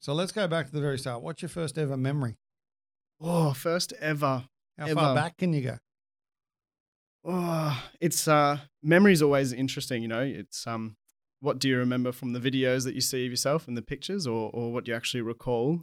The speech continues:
Speaker 2: Um, the first one that popped to mind, so I'll just go with that,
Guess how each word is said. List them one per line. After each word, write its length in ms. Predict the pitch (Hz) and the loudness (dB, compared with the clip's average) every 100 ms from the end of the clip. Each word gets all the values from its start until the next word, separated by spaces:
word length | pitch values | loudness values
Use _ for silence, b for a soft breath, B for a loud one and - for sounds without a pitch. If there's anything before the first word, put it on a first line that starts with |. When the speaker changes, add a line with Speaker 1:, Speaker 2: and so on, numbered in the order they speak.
| - | -4
Speaker 2:
Um, 500 | 127 127 123 123 123 _ _ _ _ | 0 2 2 0 -6 _ _ _ _
the 80 | - | -4
first 320 | 143 143 - | 4 4 4
one 140 | 127 123 | 0 0
that 120 | - | -2
popped 200 | 120 - | -12 -10
to 60 | |
mind, 320 | 113 113 143 147 | -6 0 0 0
so 120 | 113 | -4
I'll 60 | |
just 180 | 110 120 | -6 -8
go 140 | 113 110 | -6 -6
with 120 | 107 | -4
that, 220 | 117 | -6